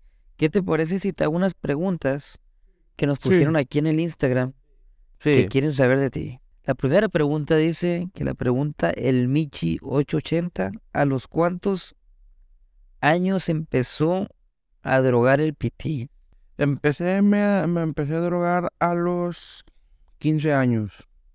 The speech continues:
Speaker 2: Estaba, estaba muy niño, muy, muy morrillo, pues, quince años, pues,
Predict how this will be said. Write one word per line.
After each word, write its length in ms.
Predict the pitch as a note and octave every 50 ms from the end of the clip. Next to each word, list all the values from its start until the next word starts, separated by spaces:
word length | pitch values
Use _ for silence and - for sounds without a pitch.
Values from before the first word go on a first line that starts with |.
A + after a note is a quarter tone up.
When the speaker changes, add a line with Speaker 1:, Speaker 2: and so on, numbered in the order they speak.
| _ _ _ _ _ _ _ _ _ _ _ _ _ _
Speaker 2:
Estaba, 360 | _ - B2+ C3+ C#3+ C#3+ C#3
estaba 400 | B2+ - _ - C#3 C#3 C#3+ C#3+
muy 240 | C#3+ C#3+ C#3+ C#3+ C#3
niño, 340 | C3+ B2+ B2 B2+ B2+ B2+ B2+
muy, 180 | B2+ B2+ B2+
muy 220 | B2+ B2 B2+ C#3 C#3+
morrillo, 400 | D3+ D#3+ D#3 D#3 D#3 D#3 D#3+ D#3
pues, 200 | - - C#3+ B2+
quince 240 | - C3+ D3 D3+ E3
años, 180 | E3 E3+ F#3 - _
pues, 320 | C3+ C3+ C3+ C3 A2+ D#2+